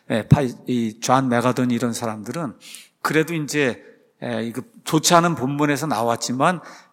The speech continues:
그래도 가능한 한 축자적인 번역을 본인들 나름대로 최대한 했다고 하는 게 엔에이에스비거든요.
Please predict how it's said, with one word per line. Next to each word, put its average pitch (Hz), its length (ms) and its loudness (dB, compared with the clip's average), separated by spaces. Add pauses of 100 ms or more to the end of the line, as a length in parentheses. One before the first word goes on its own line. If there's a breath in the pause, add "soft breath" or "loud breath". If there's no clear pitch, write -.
그래도 147 800 0
가능한 139 480 0
한 156 220 0
축자적인 175 840 2
번역을 139 640 0 (560 soft breath)
본인들 180 500 2
나름대로 139 520 2
최대한 226 500 6
했다고 165 380 4
하는 123 160 2
게 135 160 0
엔에이에스비거든요. 113 1200 2